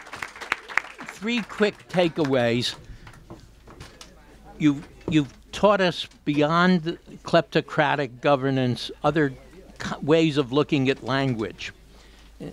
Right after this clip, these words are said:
including the military speak, as a way of doing it. Uh, the second is wonderful insight about the mayor of Af-, in Af-, Afghanistan town having a mentor. W-,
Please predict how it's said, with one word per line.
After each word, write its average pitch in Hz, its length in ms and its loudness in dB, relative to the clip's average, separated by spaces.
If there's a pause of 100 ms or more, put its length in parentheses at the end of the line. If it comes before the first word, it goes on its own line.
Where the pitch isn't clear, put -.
(100)
including 127 680 2 (300)
the 127 80 0
military 123 640 0
speak, 98 540 -6 (440)
as 117 180 0
a 127 80 0
way 127 240 2
of 101 160 -2
doing 123 320 -2
it. 190 180 -6 (680)
Uh, 127 300 2
the 131 140 0
second 220 420 2
is 156 260 2
wonderful 202 720 0
insight 165 480 2
about 131 380 0
the 127 80 -2
mayor 156 440 4
of 131 160 0
Af-, 131 300 -2
in 131 220 0
Af-, 120 240 -4
Afghanistan 139 920 0
town 135 380 -4
having 123 380 -4
a 110 40 -2
mentor. 135 540 -2 (920)
W-, - 160 -10